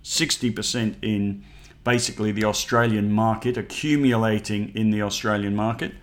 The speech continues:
We put twenty percent into the I V V S and P five hundred E T F, which is in Aus-, Aussie dollars. So if the Aussie dollar goes up, you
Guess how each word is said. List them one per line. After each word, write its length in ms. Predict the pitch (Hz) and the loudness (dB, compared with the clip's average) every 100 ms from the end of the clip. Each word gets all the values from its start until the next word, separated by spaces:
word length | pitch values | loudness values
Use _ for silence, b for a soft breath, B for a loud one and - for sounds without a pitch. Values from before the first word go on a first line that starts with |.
| B | B
We 160 | - 131 | 2 2
put 300 | 127 123 - | 4 0 0
twenty 300 | - 165 139 | 0 2 2
percent 640 | 123 - 143 131 120 - | 0 0 4 4 2 -2
into 640 | 135 135 120 - 123 123 107 | 0 0 0 0 2 0 -2
the 640 | 113 117 117 113 110 98 - - | -2 0 2 2 0 -4 -8 0
I 260 | 127 131 123 | 2 4 2
V 300 | 110 123 117 | 4 4 2
V 360 | 104 123 120 | 2 2 2
S 180 | 113 - | 0 0
and 240 | 113 110 - | 0 -2 -2
P 260 | 123 113 | -2 -2
five 380 | 104 113 110 107 | -2 0 0 -2
hundred 500 | - 123 113 107 98 - - | 0 0 2 0 -2 -10 -10
E 180 | 120 123 | 0 0
T 280 | 120 120 117 | 2 0 0
F, 300 | 180 - - - - | -2 -6 -16 -18 -6
which 240 | 113 113 | -4 0
is 420 | 117 104 - - - - - | 0 0 -2 -4 -10 -10 2
in 180 | 135 | 4
Aus-, 280 | 131 120 - | 4 2 -2
Aussie 380 | - 131 120 113 | 0 2 4 2
dollars. 360 | 113 107 98 - | 2 0 0 -2
So 200 | 107 107 | -2 -2
if 140 | - | -2
the 240 | 110 110 | -2 0
Aussie 320 | 110 120 117 107 | 0 0 0 0
dollar 240 | 110 104 | 0 0
goes 380 | 98 107 101 107 | 0 0 2 0
up, 240 | 104 - | 0 -2
you 420 | 101 101 101 98 | -6 -4 -4 -6